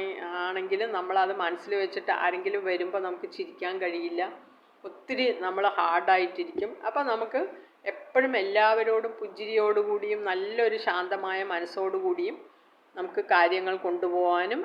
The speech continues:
അത് നമ്മളുടെ ലൈഫിൽ, ഏഹ്, സക്സസ് ആകാനും സാധ്യതയുണ്ട് കേട്ടോ. രാവിലെ നേരത്തെ എണീക്കുന്നതിൻ്റെ ഗുണം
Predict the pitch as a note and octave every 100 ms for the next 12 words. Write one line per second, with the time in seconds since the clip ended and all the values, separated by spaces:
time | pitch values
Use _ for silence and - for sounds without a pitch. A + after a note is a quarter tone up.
0 | - G3 G3+ G3 F3+ F3+ F#3 F#3 F3 D#3+
1 | F3 G3+ B3 B4+ - F3 E3+ E3 E3+ -
2 | - A3 G#3+ F#3+ F3+ F3+ B3+ - F3+ E3+
3 | F#3+ F3+ D#3+ D#3 F3 - E3 E3 E3+ F3+
4 | F#3 G3 - - - _ F#3 F#3 G3 G#3
5 | - A3 F#3+ G3 G3 G3+ G3+ G3 G3 G3+
6 | C4 C4 E3 E3 -